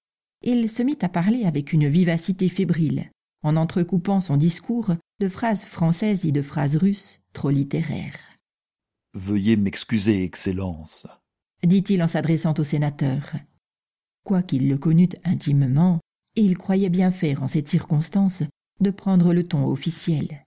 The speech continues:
Speaker 2: Bien que je ne partage pas la manière de voir de monsieur, »
Speaker 1: poursuivit-il avec hésitation,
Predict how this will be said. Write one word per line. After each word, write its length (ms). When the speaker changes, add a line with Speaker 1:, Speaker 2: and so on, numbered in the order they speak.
Speaker 2:
Bien 340
que 480
je 260
ne 280
partage 580
pas 120
la 160
manière 320
de 120
voir 360
de 100
monsieur, » 760
Speaker 1:
poursuivit-il 680
avec 240
hésitation, 680